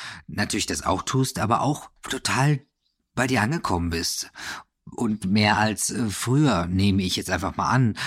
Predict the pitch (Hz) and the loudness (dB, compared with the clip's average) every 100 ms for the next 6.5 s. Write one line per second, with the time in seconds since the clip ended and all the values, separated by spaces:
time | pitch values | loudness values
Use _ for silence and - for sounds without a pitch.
0 | - - 107 101 98 104 151 131 110 104 | -4 0 2 2 2 4 6 4 2 0
1 | 107 - 95 95 92 107 98 101 104 104 | 0 0 2 2 0 -2 0 0 0 -2
2 | - - - 110 104 - 110 98 98 98 | -8 -10 0 2 2 0 -2 0 0 0
3 | 95 - - 95 104 98 - - 90 107 | -2 -6 -2 0 0 -4 -10 0 2 4
4 | 120 117 107 110 117 113 113 113 113 117 | 2 2 0 0 2 2 2 2 2 2
5 | 113 113 113 107 - - 113 113 113 113 | 2 2 0 -4 -6 0 2 4 4 2
6 | - - - - 95 | -4 -10 -8 -6 -6